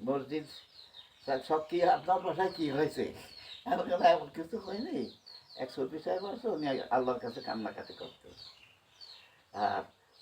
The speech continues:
উনি আর কি সেই সময় ওই জিকির শেষ হলে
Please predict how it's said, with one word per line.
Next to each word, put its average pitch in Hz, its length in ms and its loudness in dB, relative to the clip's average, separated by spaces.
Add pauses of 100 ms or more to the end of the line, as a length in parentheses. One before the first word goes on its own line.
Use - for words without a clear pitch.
উনি 160 280 4
আর 151 120 6
কি 139 220 -2
সেই 139 220 -2
সময় 127 400 0 (440)
ওই 131 160 4 (440)
জিকির 156 400 2 (140)
শেষ 156 240 2
হলে 185 280 4